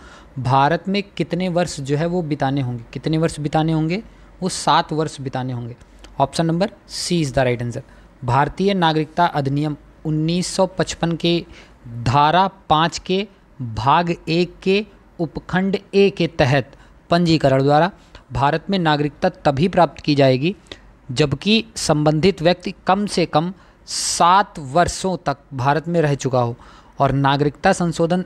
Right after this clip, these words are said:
अधिनियम दो हज़ार उन्नीस को नागरिकता अधिनियम उन्नीस सौ पचपन में संशोधन के लिए लाया गया था। इस संशोधन के तहत इकतीस दिसंबर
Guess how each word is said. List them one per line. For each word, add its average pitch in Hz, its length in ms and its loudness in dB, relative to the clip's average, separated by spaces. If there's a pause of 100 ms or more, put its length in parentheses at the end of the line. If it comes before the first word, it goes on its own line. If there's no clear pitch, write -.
अधिनियम 143 440 0 (360)
दो 147 300 4
हज़ार 175 500 2
उन्नीस 156 320 -4
को 127 220 -12 (440)
नागरिकता 147 840 2
अधिनियम 170 560 -2 (120)
उन्नीस 165 360 -4
सौ 190 160 -2
पचपन 185 460 -2
में 175 220 -2 (320)
संशोधन 160 760 0
के 196 140 0
लिए 196 180 2
लाया 147 260 2
गया 131 200 -4
था। 127 200 -12 (300)
इस 185 100 0
संशोधन 151 540 -2
के 139 160 0
तहत 151 400 0 (540)
इकतीस - 800 -2 (120)
दिसंबर 151 640 0